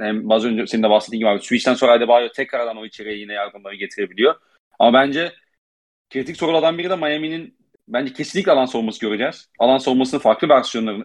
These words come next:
e, versiyonlarını göreceğiz. E, işte burada da herhalde Tatum gibi, Brown gibi oyuncuların da bu alan savunmasına karşı nasıl reaksiyon vereceği de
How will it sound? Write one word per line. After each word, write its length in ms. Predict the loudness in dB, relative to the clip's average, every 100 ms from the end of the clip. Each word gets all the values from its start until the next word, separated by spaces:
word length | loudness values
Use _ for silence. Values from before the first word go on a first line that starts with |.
| -8
e, 420 | -6 -6 -4 2
versiyonlarını 480 | 4 4 0 0 0
göreceğiz. 520 | 0 2 0 -2 _ _ _ _ -6
E, 240 | 0 0
işte 260 | 2 2 4
burada 220 | 4 6
da 120 | 6
herhalde 340 | 4 2 0 -4
Tatum 400 | -8 -8 -12 -12
gibi, 220 | -12 -4
Brown 260 | -2 -2
gibi 140 | -2 -2
oyuncuların 360 | -2 -2 -4
da 80 | 0
bu 60 | 0
alan 160 | 0
savunmasına 400 | 0 -4 -4 -2
karşı 240 | 0 0 -2
nasıl 180 | -4 -2
reaksiyon 360 | -2 -4 -12
vereceği 320 | -10 -2 0
de 140 | 0